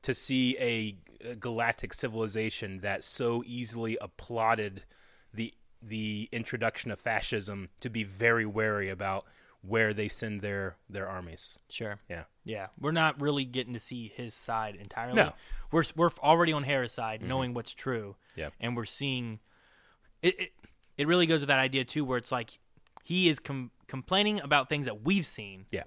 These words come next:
Speaker 2: but she has no evidence of any of these great claims, right? So
Speaker 1: Yeah.
Speaker 2: it's hard for him to be like, "Where's this Jedi?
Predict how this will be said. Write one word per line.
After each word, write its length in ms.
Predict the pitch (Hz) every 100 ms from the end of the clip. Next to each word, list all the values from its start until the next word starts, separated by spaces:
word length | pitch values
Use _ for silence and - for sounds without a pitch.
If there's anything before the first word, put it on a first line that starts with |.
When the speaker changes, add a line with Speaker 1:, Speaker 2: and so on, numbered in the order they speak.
| _ -
Speaker 2:
but 140 | 127
she 200 | - 185
has 200 | 165 123
no 200 | 139 156
evidence 380 | 139 131 127 120
of 100 | 113 139
any 200 | 151 143
of 60 |
these 140 | 127 113
great 200 | 127 101
claims, 500 | 139 120 101 95 -
right? 280 | 110 117 123 -
So 240 | - 135
Speaker 1:
Yeah. 80 | 131
Speaker 2:
it's 140 | 120
hard 260 | - 160 151
for 80 | 131
him 140 | 147
to 60 | 131
be 100 | 127
like, 260 | 117 110 - - - - - -
"Where's 280 | 131 160 131
this 120 | 135
Jedi? 400 | - 123 98 85